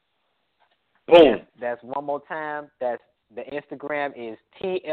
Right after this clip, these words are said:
Speaker 2: L W Experience, all one word.
Speaker 1: And at the end of that, we put an exclamation on it. Boom. Hey, make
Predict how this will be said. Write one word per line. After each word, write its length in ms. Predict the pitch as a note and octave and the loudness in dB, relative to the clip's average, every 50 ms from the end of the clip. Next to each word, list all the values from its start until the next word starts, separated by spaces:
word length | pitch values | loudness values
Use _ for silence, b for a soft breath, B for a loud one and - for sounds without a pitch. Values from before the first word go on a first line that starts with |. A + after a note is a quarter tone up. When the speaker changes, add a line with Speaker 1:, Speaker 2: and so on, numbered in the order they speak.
| D#3 | -6
Speaker 2:
L 80 | D3+ C#3 | -6 -8
W 600 | C3 C3 D3 D3+ C#3 C#3 C#3 C#3 C#3+ C#3+ C#3+ C#3 _ _ _ _ _ _ - | -8 -8 -8 -8 -8 -8 -12 -12 -12 -12 -12 -14 _ _ _ _ _ _ -14
Experience, 760 | C3+ C3 - - - - - D3+ C#3 B2+ A2 G2+ F#2 E2+ - _ - - | -14 -14 -14 -14 -16 -10 -8 -6 -6 -6 -8 -10 -16 -20 -20 _ -10 -8
all 280 | A#2+ B2 B2+ C3 B2+ C3 | -6 -4 -4 -4 -6 -6
one 200 | C3+ C3+ C3+ C3+ | -8 -8 -8 -6
word. 280 | C3+ A#2+ G2+ F2+ D#2+ - _ _ _ _ _ _ _ _ _ _ _ _ _ _ _ _ _ _ _ _ _ _ _ _ _ _ - | -6 -8 -8 -8 -14 -20 _ _ _ _ _ _ _ _ _ _ _ _ _ _ _ _ _ _ _ _ _ _ _ _ _ _ 2
Speaker 1:
And 180 | C#3+ C#3+ C#3 | 4 6 10
at 180 | D3 C#3+ C#3 - | 10 8 8 8
the 180 | C3 C3+ D#3 | 6 8 10
end 140 | D#3+ D3+ D3 | 10 10 10
of 100 | D3 C#3 | 10 10
that, 220 | C#3+ C#3+ C#3 B2 C3 | 10 10 10 8 4
we 100 | C#3+ C3+ | 0 -2
put 220 | - - E3 D3+ | 2 6 8 10
an 80 | C#3+ C#3 | 10 10
exclamation 640 | C#3+ C3+ - - C3 C3 D3 C#3 C3+ C3 - C3 B2+ | 8 6 4 0 0 4 4 4 4 2 0 -2 0
on 160 | C3 C3 A#2+ | 2 2 2
it. 100 | A#2+ - B B B _ - - | 0 -4 B B B _ 4 8
Boom. 440 | G#3 G#3 F#3+ D#3+ B2+ G#2+ - - - _ _ _ - | 10 12 12 10 10 6 2 -6 -18 _ _ _ -8
Hey, 220 | - D3 E3 D3 C#3+ | -2 0 0 4 6
make 200 | E3 F3 F3 | 8 8 8